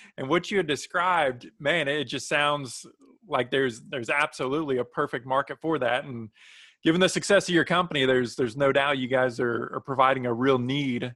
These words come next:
that's, uh, that's in the market. Um, so Mark, I'd like to ask you, so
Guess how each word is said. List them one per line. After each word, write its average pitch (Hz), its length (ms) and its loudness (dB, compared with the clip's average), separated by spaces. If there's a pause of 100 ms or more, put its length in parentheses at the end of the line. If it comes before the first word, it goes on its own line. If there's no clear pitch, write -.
(100)
that's, 123 220 -4
uh, 127 160 2
that's 123 220 -2
in 170 80 2
the 151 80 2
market. 120 480 0 (500)
Um, 214 420 6 (100)
so 233 100 -4
Mark, 262 160 6
I'd 254 100 6
like 285 140 4
to 277 80 6
ask 214 220 0
you, 190 260 4 (220)
so 202 260 4